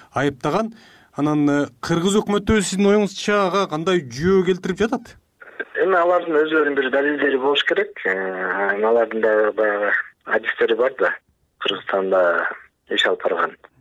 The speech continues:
Speaker 1: Мгм.
Speaker 2: Э, өзүлөрүнүн баягы бир нерсенин негизинде алып барып атса керек. Э, эми аны биздин баягы мамлекеттик кызматкерлер да баягы бизде аларда маалымат бар. М, чын эле ошондойбу же ошондой эмеспи деген.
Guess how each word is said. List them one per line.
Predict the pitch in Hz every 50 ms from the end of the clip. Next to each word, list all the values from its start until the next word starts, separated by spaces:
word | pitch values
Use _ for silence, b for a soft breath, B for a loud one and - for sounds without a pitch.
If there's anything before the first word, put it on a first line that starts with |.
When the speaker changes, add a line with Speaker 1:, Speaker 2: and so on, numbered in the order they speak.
| _ _ _ -
Speaker 1:
Мгм. | 131 123 110 104 110 113 113
Speaker 2:
Э, | 113 - 92 104 104
өзүлөрүнүн | 110 117 113 113 110 110 107 107 107 104 104
баягы | 110 120 113 110 - 113
бир | 113
нерсенин | 120 123 117 - - 117 110 110
негизинде | 117 120 120 113 113 113
алып | 117 113 -
барып | 127 113 113 113 -
атса | - 123
керек. | 117 123 120 - - - - -
Э, | 113 101 104 107 104 104 104 104 107 107
эми | 107 107 104 104 104 - - _ _ - B B B _ _ _ _ _ -
аны | 110 110 110 110 107
биздин | 107 117 117 - 117 110
баягы | 117 113 110 113
мамлекеттик | 117 120 127 120 - 120 - -
кызматкерлер | - - - - - 120 117 110 - - 131 117 117 113 117 110 107 - - - - - - _
да | 113 113 107 104 101 98 95
баягы | 92 104 104 104 101 101 98 98 98 98 98 98
бизде | 98 107 107 - 110 101 92 90 - - -
аларда | 104 107 110 107 107 107
маалымат | 104 104 104 104 107 104 104 104 - -
бар. | 127 131 135 - - _ _ _ _ -
М, | 95 95 95 -
чын | - - 117 110
эле | 107 101 104
ошондойбу | 101 - 113 107 104 110 107 107 107 113 -
же | 107
ошондой | 98 - - 110 98 95 101 - 196
эмеспи | 202 202 202 - - - 214
деген. | 202 202 190 - 185 - -